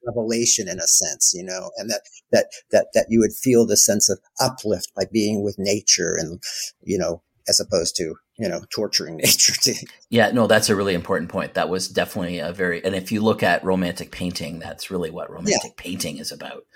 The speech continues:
Speaker 1: Right.
Speaker 2: And, and that way, Blake is a little bit like, yeah, he's a predecessor essentially of that.
Speaker 1: But, but he's suspicious of nature too. Like he doesn't, he
Speaker 2: Yes.
Speaker 1: doesn't, he, he doesn't talk about Mother Nature. He thinks nature
Speaker 2: Yeah.
Speaker 1: can be quite cruel. Like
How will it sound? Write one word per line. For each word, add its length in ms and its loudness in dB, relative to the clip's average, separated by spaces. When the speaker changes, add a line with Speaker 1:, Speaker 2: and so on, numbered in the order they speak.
Speaker 1:
Right. 260 2
Speaker 2:
And, 240 -2
and 120 0
that 160 4
way, 460 0
Blake 600 -2
is 320 4
a 80 -2
little 280 0
bit 320 -4
like, 320 -4
yeah, 120 6
he's 220 -6
a 40 -12
predecessor 760 -4
essentially 560 -10
of 140 -14
that. 260 -14
Speaker 1:
But, 300 2
but 200 4
he's 220 4
suspicious 580 4
of 80 -6
nature 360 0
too. 280 0
Like 180 -2
he 80 6
doesn't, 220 6
he 60 0
Speaker 2:
Yes. 100 2
Speaker 1:
doesn't, 200 6
he, 80 2
he 60 4
doesn't 200 2
talk 220 4
about 200 4
Mother 300 6
Nature. 400 2
He 140 -2
thinks 260 2
nature 220 2
Speaker 2:
Yeah. 100 -6
Speaker 1:
can 80 -12
be 60 -12
quite 240 2
cruel. 560 0
Like 140 -2